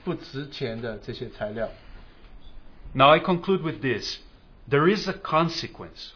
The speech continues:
Speaker 2: Whether we build with one category or, or the other of materials, there is a huge consequence in the future. Did you realize that?
Speaker 1: 所以你无论是怎么样建造，它是有一个后果的。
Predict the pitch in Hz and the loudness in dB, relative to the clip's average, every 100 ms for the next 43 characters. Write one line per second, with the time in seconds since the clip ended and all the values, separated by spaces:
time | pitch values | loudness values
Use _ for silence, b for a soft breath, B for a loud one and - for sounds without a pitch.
0 | - 156 185 214 214 156 170 180 165 143 | 10 12 12 10 8 4 8 10 10 4
1 | 104 135 175 220 175 175 156 117 101 95 | 0 4 6 6 4 4 4 0 -4 -2
2 | 117 127 139 135 147 156 139 120 110 - | -4 0 0 6 10 10 10 6 2 0
3 | 123 - 143 120 82 - - - - - | -4 -2 -2 -2 -4 -10 -16 -20 -20 -20
4 | - 135 143 147 139 - - 190 233 247 | 0 2 2 2 -2 -6 -4 0 0 0
5 | - - 139 143 143 117 - 95 98 92 | -4 -4 -4 -4 -4 -12 -12 -12 -12 -12
6 | - 98 - - - - 123 143 143 131 | -14 -14 -14 -16 -16 -10 -6 -2 0 2
7 | 123 139 156 - - - 185 180 139 - | 2 0 -2 -4 -8 0 4 4 2 -6
8 | - - 139 147 185 226 202 - - 139 | -18 -4 -2 2 4 4 4 0 -2 -2
9 | 123 156 156 151 185 139 160 139 - - | 0 0 -2 2 2 2 4 4 2 -8
10 | - 170 170 - 156 131 123 135 151 139 | 4 6 6 0 -2 0 0 0 0 -2
11 | - - - 220 190 113 95 | -4 -16 6 6 6 0 -10